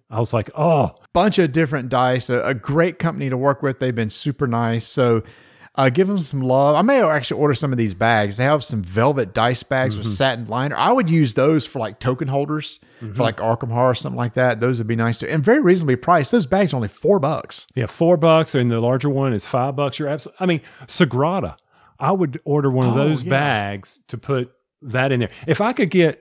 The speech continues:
Speaker 1: Sagrada dice, I know the Sagrada dice are, you know, they're certain colors, but I'm sure I could find some Sagrada dice there.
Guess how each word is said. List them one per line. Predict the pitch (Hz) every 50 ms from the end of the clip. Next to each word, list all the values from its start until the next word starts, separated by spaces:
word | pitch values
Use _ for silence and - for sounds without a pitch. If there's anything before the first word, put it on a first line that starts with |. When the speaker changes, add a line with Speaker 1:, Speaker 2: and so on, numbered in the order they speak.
| _ _ _ _ _
Speaker 1:
Sagrada | - - - 117 - 110 107 110 117 156 208 233 208
dice, | 240 240 254 262 254 214 - 170
I | 143
know | 139 147 151
the | 139 131
Sagrada | - - 107 107 107 107 117 117 113 101
dice | 107 104 101 101 101 - -
are, | 110 98 98 95 95 101
you | 101 98 92
know, | 95 92
they're | 90 90
certain | - - 131 117 92 92
colors, | - - 160 220 240 139 107 -
but | - 110 139
I'm | 208 202
sure | - - 226 269
I | 247 156
could | - 98 -
find | - - 110 107 107 95 -
some | - 101 87
Sagrada | - 101 87 104 104 110 127 147 151
dice | 143 151 147 147 135 -
there. | - 156 147 151 147